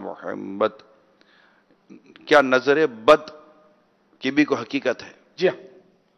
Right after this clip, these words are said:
Speaker 2: نظر لگ سکتی ہے، اور تو حدیثوں میں کہ نظر لگنا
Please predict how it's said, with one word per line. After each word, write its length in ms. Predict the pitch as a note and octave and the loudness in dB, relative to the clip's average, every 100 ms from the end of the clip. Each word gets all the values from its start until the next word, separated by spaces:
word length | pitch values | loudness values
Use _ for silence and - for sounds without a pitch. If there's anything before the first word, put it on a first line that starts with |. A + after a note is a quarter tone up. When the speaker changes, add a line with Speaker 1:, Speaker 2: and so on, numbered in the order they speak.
| _ _ _ | _ _ _
Speaker 2:
نظر 360 | D#3 G3 G3+ C4 G#3 | 0 4 8 8 6
لگ 100 | G#3 | 2
سکتی 380 | - - - C3 | 0 -10 -12 -18
ہے، 100 | B2+ _ _ _ _ _ _ _ _ _ _ _ - - | -20 _ _ _ _ _ _ _ _ _ _ _ -20 -12
اور 200 | D#3 D#3+ E3 E3 D#3+ | -8 -4 -4 -4 -4
تو 80 | F3+ | -4
حدیثوں 420 | D#3 D#3 B2+ A3 | -2 -2 -2 -2
میں 180 | D#2 C#3 - _ _ _ _ _ _ | -6 -10 -16 _ _ _ _ _ _
کہ 60 | - | -20
نظر 400 | C3+ D3+ E3 F3+ E3+ | -14 -2 2 2 2
لگنا 260 | D#3+ D#3 | -6 -4